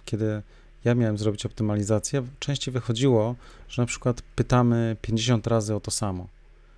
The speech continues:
Czyli wychodziło na to, że w wielu miejscach w kodzie robimy podobne operacje, wyciągając podobne dane, czy nawet te same dane,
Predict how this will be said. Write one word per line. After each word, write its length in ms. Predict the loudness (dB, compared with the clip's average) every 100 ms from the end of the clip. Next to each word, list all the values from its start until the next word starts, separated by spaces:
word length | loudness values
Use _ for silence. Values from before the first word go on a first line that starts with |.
| -20 -10
Czyli 200 | -8 -4
wychodziło 460 | -2 -2 0 0
na 140 | 0 -2
to, 120 | -2
że 120 | -4
w 200 | -6 -4
wielu 340 | 2 2 2
miejscach 440 | 0 0 -2 -6 -8
w 100 | -4
kodzie 380 | 0 0 0 -2
robimy 340 | -2 -2 -2
podobne 520 | -4 -2 0 0 -4
operacje, 520 | -4 -2 -2 -2 -6
wyciągając 520 | -6 -6 -4 -2 -4 -4
podobne 460 | -4 -4 -4 -4
dane, 360 | -2 0 -2 -6 -12 -20 -10
czy 100 | -4
nawet 220 | -4 -2
te 100 | -4
same 320 | 0 0 0
dane, 380 | 2 0 0